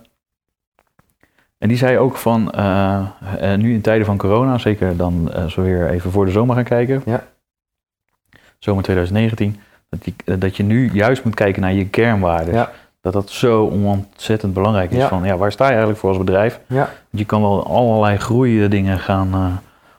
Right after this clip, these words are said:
Speaker 1: organiseren.
Speaker 2: Ja.
Speaker 1: Maar je kern is toch
Speaker 2: Ja,
Speaker 1: wel
Speaker 2: nou ja, je, kijk, je kernwaarde is in feite je, je D N A van je organisatie. En dat zijn hooguit drie, vier woorden. Dus geen volzinnen die ooit misschien een keer goed bedoeld overigens hoor, door marketing, strategieafdelingen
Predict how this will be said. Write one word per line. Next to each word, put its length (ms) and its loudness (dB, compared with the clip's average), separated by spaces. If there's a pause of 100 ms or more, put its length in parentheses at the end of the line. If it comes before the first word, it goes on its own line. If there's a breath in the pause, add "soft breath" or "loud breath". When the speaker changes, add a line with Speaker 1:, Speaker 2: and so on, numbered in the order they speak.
Speaker 1:
organiseren. 680 0
Speaker 2:
Ja. 680 -14 (100)
Speaker 1:
Maar 180 -2
je 100 -2
kern 320 -2
is 100 -10
toch 120 0
Speaker 2:
Ja, 60 4
Speaker 1:
wel 80 2
Speaker 2:
nou 160 4
ja, 60 4
je, 80 2
kijk, 200 0
je 100 0
kernwaarde 500 2
is 80 -2
in 60 0
feite 380 0
je, 200 2
je 120 2
D 40 2
N 260 2
A 200 0
van 140 0
je 80 2
organisatie. 840 0
En 160 -2
dat 220 0
zijn 280 0
hooguit 500 0
drie, 220 -2
vier 320 -2
woorden. 480 0 (600 soft breath)
Dus 140 -4
geen 340 0
volzinnen 720 0
die 200 0
ooit 220 2
misschien 320 -2
een 80 -2
keer 200 0
goed 260 -2
bedoeld 320 0
overigens 300 0
hoor, 200 2
door 160 0
marketing, 480 0
strategieafdelingen 1120 -2